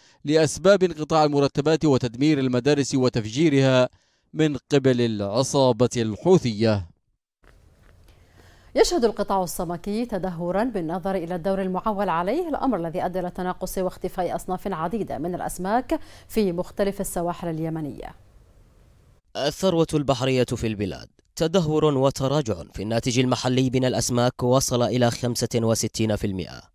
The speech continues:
Speaker 3: هكذا تبرز الصورة سوداء في القطاع السمكي الذي يعول عليه مئات الآلاف من اليمنيين،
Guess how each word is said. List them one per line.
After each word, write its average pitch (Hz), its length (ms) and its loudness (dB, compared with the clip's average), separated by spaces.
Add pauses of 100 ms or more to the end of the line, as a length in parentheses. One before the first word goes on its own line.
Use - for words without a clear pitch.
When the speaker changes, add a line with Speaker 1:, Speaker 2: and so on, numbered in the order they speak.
Speaker 3:
هكذا 151 500 2
تبرز 135 400 0
الصورة 120 380 0
سوداء 120 520 2
في - 100 -10
القطاع 120 380 0
السمكي 117 680 -2
الذي 90 280 -4
يعول 120 380 6
عليه 123 380 2
مئات 123 320 2
الآلاف 117 380 0
من 117 160 0
اليمنيين، 113 640 0